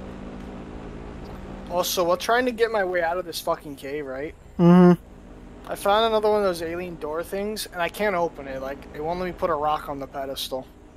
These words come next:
Speaker 2: Probably 'cause I'm stuck up here.
Speaker 1: Like, I don't know if that's how I get out of here. There's another route that I'm going towards right now to see if this is the way out.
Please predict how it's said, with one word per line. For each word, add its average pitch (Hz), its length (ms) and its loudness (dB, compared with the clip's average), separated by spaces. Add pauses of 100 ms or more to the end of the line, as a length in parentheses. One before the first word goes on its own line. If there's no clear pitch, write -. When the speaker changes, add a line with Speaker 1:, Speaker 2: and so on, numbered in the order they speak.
(560)
Speaker 2:
Probably 233 220 12
'cause 247 160 12
I'm 208 100 12
stuck 208 340 12
up 175 120 12
here. 175 200 10 (960)
Speaker 1:
Like, 165 240 -2
I 180 100 4
don't 214 120 4
know 233 120 6
if 220 60 0
that's 226 200 6
how 226 120 6
I 214 100 8
get 185 200 0
out 190 200 4
of 214 60 0
here. 240 200 0
There's 180 200 -4
another 196 340 0
route 180 260 0
that 160 100 -10
I'm 151 120 -14
going 165 280 -4
towards 151 280 -6
right 147 160 -10
now 147 160 -8
to 143 80 -10
see 147 180 -12
if 131 120 -12
this 143 200 -8
is 127 100 -14
the 127 120 -8
way 127 240 -10
out. 127 240 -10